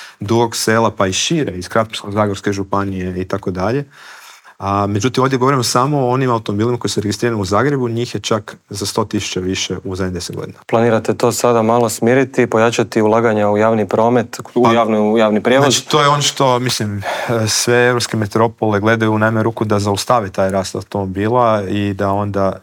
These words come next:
Speaker 1: jer jednostavno, a, ulažu u javni prijevoz, to, moram reći, se nije radilo baš u deset godina, niti se ulagalo dovoljno u cestovnu infrastrukturu,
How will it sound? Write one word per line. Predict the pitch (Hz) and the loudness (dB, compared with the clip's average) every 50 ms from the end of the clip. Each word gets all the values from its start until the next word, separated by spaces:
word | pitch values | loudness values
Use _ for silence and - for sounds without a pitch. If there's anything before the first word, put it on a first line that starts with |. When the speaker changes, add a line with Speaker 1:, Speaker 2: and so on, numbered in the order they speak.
| - | -10
Speaker 1:
jer | - 107 101 101 101 | -6 -4 -4 -2 -2
jednostavno, | 101 104 107 - - 110 107 107 104 104 101 - | -2 -2 -2 -2 -2 -2 0 0 0 0 0 -2
a, | 104 101 98 98 - | -2 -2 -2 -2 -2
ulažu | - 107 104 104 107 110 104 107 101 | -2 0 2 2 2 2 0 -2 -4
u | 101 | -2
javni | 104 104 104 98 | -2 -2 -2 -2
prijevoz, | 95 - 98 95 104 120 127 127 - - | -4 -4 -4 -2 -2 -2 -2 -2 -6 -8
to, | - - 117 113 113 110 104 - _ _ _ _ - | -6 -2 0 0 0 0 -2 -4 _ _ _ _ -12
moram | 104 104 107 110 107 107 104 104 | -8 -4 -2 -2 -2 -2 -4 -2
reći, | 107 110 107 107 - - | -2 -2 -2 -2 -4 -8
se | - - - 104 104 | -6 -4 -4 -2 -2
nije | 104 110 117 117 101 98 | 0 0 0 0 0 2
radilo | 98 98 90 87 85 90 | 2 0 0 -2 -8 -10
baš | 87 87 95 95 - - | -6 -4 -2 -2 -2 -2
u | |
deset | 95 98 98 - - 95 | -2 -2 -2 -4 -4 -6
godina, | 90 95 98 101 113 120 113 | -4 -2 -2 -2 -2 -2 -2
niti | 113 120 120 120 - | -2 -2 -2 -4 -4
se | - - | -6 -2
ulagalo | 110 113 117 113 104 98 101 | 0 2 2 2 2 -2 -2
dovoljno | 104 107 107 110 107 98 | 0 0 0 0 0 -2
u | 90 | -4
cestovnu | - - 110 110 107 - - 127 127 123 | -2 0 0 0 -2 -2 -4 -2 -2 -2
infrastrukturu, | 123 123 - 123 - - - - 127 127 123 120 110 | -2 -4 -4 -6 -6 -8 -8 -4 -2 0 0 0 -2